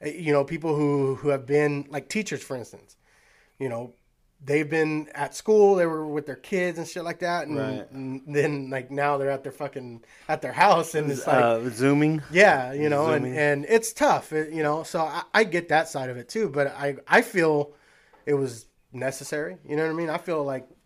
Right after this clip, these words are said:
Speaker 1: it was, something had to be done.
Speaker 2: Right, right.
Speaker 1: What it, what, what, what, what would have been the right way?
Speaker 2: Right.
Speaker 1: You know what I mean? Like, it's, it's, nobody knows, and,
Speaker 2: Yeah,
Speaker 1: and as a
Speaker 2: I
Speaker 1: governor, I, as, whether you agree with him or not on his policies, you have to do something.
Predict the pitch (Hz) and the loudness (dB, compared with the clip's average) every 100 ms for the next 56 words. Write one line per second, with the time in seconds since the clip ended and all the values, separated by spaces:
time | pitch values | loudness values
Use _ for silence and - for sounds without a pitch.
0 | _ 156 139 135 - - 247 247 226 160 | _ -6 -6 -6 -12 2 4 4 2 2
1 | 165 - 143 131 123 110 - - 135 117 | 0 0 -8 -10 -10 -14 -14 0 2 2
2 | 92 120 110 - 147 170 180 170 180 165 | -2 -8 -8 -10 0 4 4 4 0 0
3 | 156 165 170 170 170 - _ _ 156 226 | -4 -8 -6 -6 -6 -8 _ _ -2 -2
4 | 214 165 196 185 147 147 135 123 110 110 | -4 0 4 4 2 0 0 -4 -8 -14
5 | - _ _ _ 113 101 - 165 175 175 | -18 _ _ _ -4 -4 -6 2 4 4
6 | 180 180 156 143 151 - 175 147 - - | 2 0 -2 -4 -8 -10 -10 -10 -14 -20
7 | - - 262 185 131 113 123 165 160 156 | -20 -2 2 2 2 -4 -4 -4 -2 -2
8 | 151 175 170 139 151 170 262 262 254 254 | 4 8 8 8 4 6 6 6 4 4
9 | 214 202 190 170 160 - - - - _ | 2 -2 0 -2 -2 -16 -20 -20 -20 _
10 | - 202 202 190 196 151 190 226 208 226 | 4 6 6 4 2 2 0 0 2 2
11 | 214 165 170 190 175 143 - 175 190 196 | 2 2 2 4 2 0 -2 -2 -2 -6
12 | 226 214 - _ _ _ _ _ _ - | -10 -12 -18 _ _ _ _ _ _ -20
13 | 175 - 180 196 226 269 - 165 160 - | -20 -10 -6 -4 -2 -2 -4 -6 -4 0
14 | 247 - | -2 -4